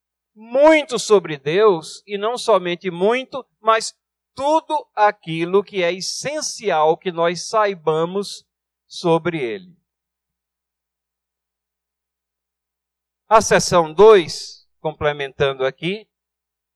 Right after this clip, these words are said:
Deus tem em si mesmo e de si mesmo toda a vida, glória, bondade e bem-aventurança. Ele é todo suficiente em si e para si, pois não precisa das criaturas que trouxe à existência.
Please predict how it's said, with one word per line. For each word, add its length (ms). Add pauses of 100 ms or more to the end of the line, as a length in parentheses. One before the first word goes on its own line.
(160)
Deus 420
tem 300
em 60
si 180
mesmo 680
e 120
de 120
si 200
mesmo 560
toda 320
a 40
vida, 460
glória, 460
bondade 540
e 20
bem-aventurança. 1120 (1300)
Ele 220
é 80
todo 320
suficiente 880
em 120
si 260
e 60
para 240
si, 420 (540)
pois 240
não 180
precisa 560
das 280
criaturas 680
que 140
trouxe 720
à 440
existência. 1160